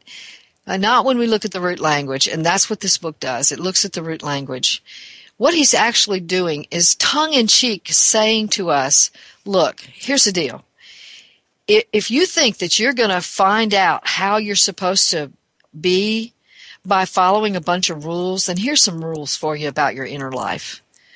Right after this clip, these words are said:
Because that's where it's at, folks. It's not outside of you. It's inside of you.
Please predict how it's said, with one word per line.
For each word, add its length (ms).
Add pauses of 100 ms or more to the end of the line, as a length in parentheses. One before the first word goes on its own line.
(320)
Because 280
that's 260
where 100
it's 160
at, 240
folks. 460
It's 240
not 160
outside 480
of 80
you. 160
It's 160
inside 420
of 100
you. 220